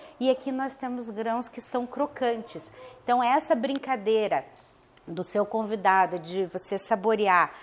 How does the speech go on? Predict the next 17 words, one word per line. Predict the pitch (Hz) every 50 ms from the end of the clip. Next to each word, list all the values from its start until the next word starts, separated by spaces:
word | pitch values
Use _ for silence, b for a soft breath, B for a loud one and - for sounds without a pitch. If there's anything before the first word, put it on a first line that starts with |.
| B B B B
uma | 170 185 202 202
pasta | - - - 208 190 175 170 165 170 - - - 180 165
com | - - - 208 208 220
a | 214
crocância, | 214 - - 185 170 - - - 196 208 233 262 269 247 - - 196 - B B B _ _ - -
que | - 220 214
é | 202 196 202 202 202 202 196 - - -
também | - 233 220 208 196 190 202
interessante. | 214 214 - 220 208 240 233 - - 165 147 - - -
Então, | - 185 156
você | 160 - -
pode | 156 - 180 165 160 165
usar | 175 156 160 147
o | 143
grão | 143 160 156 156
de | 175 185 226
bico, | 208 220 208 233 254 - - 381 415